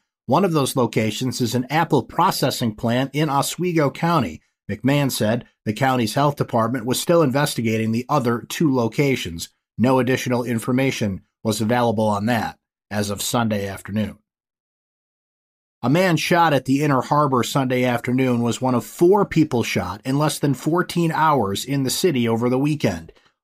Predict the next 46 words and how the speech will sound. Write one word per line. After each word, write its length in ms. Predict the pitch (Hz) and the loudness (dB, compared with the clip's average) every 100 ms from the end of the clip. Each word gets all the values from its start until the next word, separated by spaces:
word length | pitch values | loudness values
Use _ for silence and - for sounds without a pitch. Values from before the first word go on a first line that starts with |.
| - | -2
Officers 560 | 139 190 180 190 160 | 0 2 0 2 2
responded 600 | 147 - - 165 160 117 | 2 -2 0 2 2 0
to 100 | 107 | 0
the 120 | 123 123 | -2 -2
Inner 320 | 156 180 170 | 0 0 0
Harbor 600 | - 170 165 98 85 - - | 0 2 2 0 -6 -14 -4
near 160 | 120 110 | -2 0
West 340 | 123 165 - | 2 0 -2
Kirkpatrick 800 | - 131 - - 170 - 139 104 | -2 -2 -2 -2 -2 0 -2 -2
Street 420 | - - 87 90 _ _ _ - | -6 -8 -10 -10 _ _ _ -2
for 160 | 131 | 2
a 60 | 131 | 4
reported 540 | 139 - 202 226 170 | 2 4 4 4 2
shooting 460 | - 175 156 92 87 | 0 2 2 2 -6
with 140 | 101 _ _ | -14 _ _
injuries 640 | 135 139 117 101 113 151 - - | 2 2 2 0 0 -2 -4 -4
at 140 | 139 | -2
one 220 | 143 185 | 0 2
eleven 400 | 220 175 151 143 | 2 2 2 0
P 260 | 120 143 143 | 0 2 2
M, 220 | 113 82 | 2 -4
according 420 | 90 147 139 113 | -4 2 2 2
to 80 | 107 | 0
the 160 | 107 120 | 0 0
Onondaga 520 | 139 143 131 127 117 | 0 0 0 0 -2
County 340 | 107 139 127 | -2 -2 0
nine 260 | 120 127 123 | -2 -2 -2
one 220 | 120 117 | -2 -2
one 200 | 135 147 | 0 0
Center. 420 | - 110 87 82 _ - | 0 -2 -4 -10 _ -8
Syracuse 420 | - 151 135 123 | 0 2 2 -2
police 380 | - 127 143 135 | 0 2 2 2
say 140 | 135 113 | 0 0
the 100 | 113 | 2
man 240 | 120 113 | 0 -2
shot 340 | - 147 151 | 0 2 2
at 120 | 127 - | 0 0
the 120 | 120 | 0
Inner 160 | 113 | 0
Harbor 480 | 107 123 117 110 110 - | 0 0 2 2 0 -2
Sunday 420 | 151 135 127 123 | -2 0 2 0
afternoon 560 | 117 - 113 127 107 101 | 0 -2 0 0 0 -2
is 120 | 110 | -4
in 100 | 104 | -4
critical 400 | - 131 - 110 | 0 0 -2 -4
condition 520 | 107 131 131 90 | 0 0 0 -4